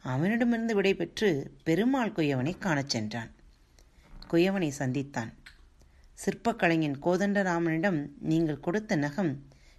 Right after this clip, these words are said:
உங்களுக்கு எப்படி கிடைத்தது?" என்று கேட்டான்.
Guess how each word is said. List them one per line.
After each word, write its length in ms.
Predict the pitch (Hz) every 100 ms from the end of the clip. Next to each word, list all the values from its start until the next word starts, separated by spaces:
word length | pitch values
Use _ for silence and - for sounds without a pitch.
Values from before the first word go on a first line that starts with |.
| -
உங்களுக்கு 480 | 233 269 262 247 170
எப்படி 340 | 170 - 208
கிடைத்தது?" 480 | 214 170 170 190 220
என்று 240 | 196 127 -
கேட்டான். 440 | 139 127 127 113